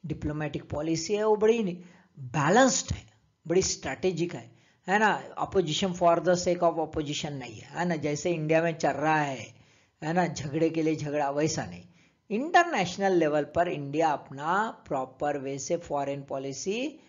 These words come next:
रन करता है, कब झगड़ा करना, किसके साथ और कैसे, ये इंडिया बेहतरीन तरीके से जानता है। ये, अ, इसमें इंडिया सपोर्ट कर रहा है।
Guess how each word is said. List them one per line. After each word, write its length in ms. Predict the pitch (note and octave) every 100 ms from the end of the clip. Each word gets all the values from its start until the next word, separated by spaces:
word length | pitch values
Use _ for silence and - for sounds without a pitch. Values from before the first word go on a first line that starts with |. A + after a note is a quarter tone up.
| _ -
रन 260 | D3+ C#3+
करता 340 | C3+ C3 - B3
है, 300 | - C#3 - _ _ _
कब 240 | G#3+ G3+ D3
झगड़ा 400 | D#3+ D#3 F3 F3
करना, 320 | F3 E3 E3+
किसके 520 | - F3 - - F3+
साथ 320 | F3 D#3+ D#3
और 180 | D#3 -
कैसे, 560 | F3 E3 - C3 A#2 - _ _ _
ये 100 | E3+
इंडिया 600 | D#3+ - D3 D3 D3 D#3 D3
बेहतरीन 560 | C3 C3 - D3 D3
तरीके 320 | C#3 C3+ C3+
से 160 | C3+ D#3
जानता 340 | C#3+ C#3 C3+
है। 340 | F#3 B3+ _ _ _
ये, 500 | D#3 F3 G3 - - - D#3+
अ, 20 |
इसमें 600 | D#3+ D#3 C#3+ D#3+ G#3+ F4+ _ -
इंडिया 460 | C#3+ C#3 D3+ D4 F#4+ _ _ -
सपोर्ट 540 | - - F#3+ - C3
कर 120 | -
रहा 180 | -
है। 100 | -